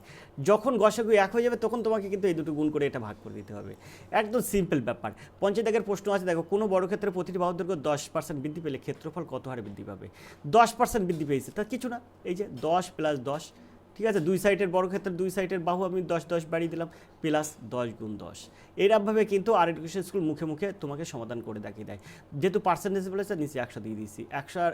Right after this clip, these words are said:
এই দুটো শূন্য কেটে যায়। তাহলে এখানে কত পেলে? দশ, দশ, কুড়ি, আর এখানে এক এক কে এক হয়,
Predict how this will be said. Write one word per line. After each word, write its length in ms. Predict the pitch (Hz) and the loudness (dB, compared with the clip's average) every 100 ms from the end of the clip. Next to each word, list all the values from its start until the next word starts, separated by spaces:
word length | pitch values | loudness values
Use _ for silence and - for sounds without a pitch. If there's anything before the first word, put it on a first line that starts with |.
| - | -2
এই 140 | 151 | -6
দুটো 160 | 143 - | -6 -8
শূন্য 180 | 143 | -8
কেটে 200 | 131 113 | -8 -8
যায়। 120 | 107 104 | -10 -12
তাহলে 440 | - - - 190 | -16 -14 2 4
এখানে 180 | 190 196 | 4 4
কত 160 | 202 180 | 2 2
পেলে? 140 | 208 | 2
দশ, 200 | 185 175 175 | 4 6 6
দশ, 200 | 180 - | 2 0
কুড়ি, 280 | 170 202 | 2 4
আর 120 | 196 170 - | 4 4 0
এখানে 280 | 170 185 175 175 | -2 0 0 0
এক 220 | 160 151 | -2 0
এক 100 | 170 - | -4 0
কে 60 | |
এক 180 | 165 151 | 0 0
হয়, 140 | 147 | -2